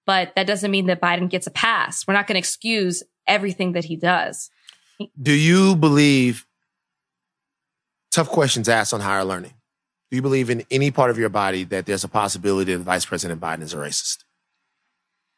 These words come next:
Speaker 1: No.
Speaker 2: Hmm.
Speaker 1: I don't think he's a racist.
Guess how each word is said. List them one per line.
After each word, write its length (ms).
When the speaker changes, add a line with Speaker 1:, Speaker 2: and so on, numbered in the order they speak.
Speaker 1:
No. 340
Speaker 2:
Hmm. 80
Speaker 1:
I 60
don't 140
think 140
he's 120
a 60
racist. 460